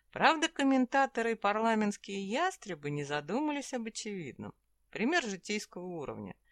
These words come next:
Любой умный человек, на которого вдруг отвязался бы хулиганистый подросток в темном переулке, непременно задался бы вопросом: а чего вдруг этот вот сморчок высовывается,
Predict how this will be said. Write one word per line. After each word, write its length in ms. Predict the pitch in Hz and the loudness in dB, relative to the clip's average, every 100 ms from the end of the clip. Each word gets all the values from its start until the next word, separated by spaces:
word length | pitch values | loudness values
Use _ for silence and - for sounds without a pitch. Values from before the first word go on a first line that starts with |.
| - | -4
Любой 400 | 160 202 302 311 | -2 4 4 4
умный 360 | 247 311 285 247 | 4 2 4 2
человек, 680 | - 226 233 233 285 330 _ _ | 2 4 4 4 0 -6 _ _
на 100 | 160 | -2
которого 540 | 175 175 214 240 208 202 | 4 4 4 0 0 0
вдруг 300 | 202 202 202 | 0 0 0
отвязался 760 | 202 208 220 202 185 165 - | -2 -4 -2 2 2 2 -4
бы 160 | 139 139 | -10 -10
хулиганистый 760 | - 151 170 170 160 131 - - | -8 -8 -2 -2 -2 -4 -8 -2
подросток 640 | 143 156 208 - - 170 | -2 0 -4 -4 -6 -8
в 60 | - | -6
темном 340 | 160 143 143 | -6 -4 -6
переулке, 680 | - 147 160 151 104 - _ - | -8 -10 -10 -10 -12 -16 _ -8
непременно 600 | 139 - 143 226 311 330 | -6 -2 0 2 4 2
задался 480 | 285 285 262 254 220 | 2 2 2 -2 -4
бы 140 | 233 | 0
вопросом: 680 | 226 247 247 190 143 - - - - | 4 4 4 -4 -6 -10 -14 -10 -6
а 140 | 113 | -4
чего 440 | - 127 147 226 | -4 -4 0 0
вдруг 300 | 254 262 262 | 0 -2 0
этот 260 | 254 247 220 | -2 -2 -2
вот 180 | 202 202 | -4 -2
сморчок 720 | 175 180 - - 277 403 - _ _ - | -2 -2 -2 -6 -4 -6 -10 _ _ -4
высовывается, 1040 | 190 285 - 330 233 147 127 110 - - | -2 -2 0 2 4 2 -2 -4 -8 -14